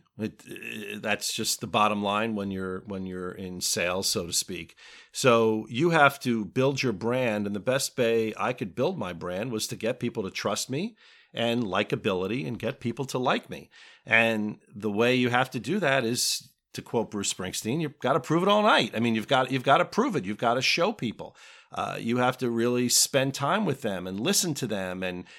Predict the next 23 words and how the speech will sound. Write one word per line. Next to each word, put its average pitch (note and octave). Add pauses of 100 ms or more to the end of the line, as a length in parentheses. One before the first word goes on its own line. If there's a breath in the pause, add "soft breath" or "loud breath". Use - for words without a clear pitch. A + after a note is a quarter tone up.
(120 loud breath)
and G#2+
go C3
to D3+
their C3
functions A#2
and G2
th-, G2
that G2
they're G#2
involved G2
in, F#2+
get A#2
involved A#2+
with A#2
some C3+
of A2
their D3 (200 loud breath)
nonprofits A2
that, F#2+
that G2
they G2+
care G2+
about, F2